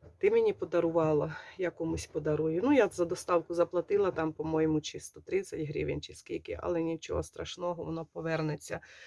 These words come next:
То я то, також подарую кому, щоб ти не ображалася. Я тебе дуже прошу. Ну, ти мені казала, що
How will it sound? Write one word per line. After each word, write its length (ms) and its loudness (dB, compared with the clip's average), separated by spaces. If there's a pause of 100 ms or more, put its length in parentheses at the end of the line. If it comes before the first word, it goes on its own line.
(1000)
То 80 -2
я 160 4
то, 260 0
також 400 -2
подарую 580 2
кому, 280 0
щоб 220 -12
ти 120 -2
не 120 2
ображалася. 920 -4 (120)
Я 140 -6
тебе 240 -4
дуже 280 -4
прошу. 460 2
Ну, 140 0
ти 120 -2
мені 240 0
казала, 520 0
що 580 0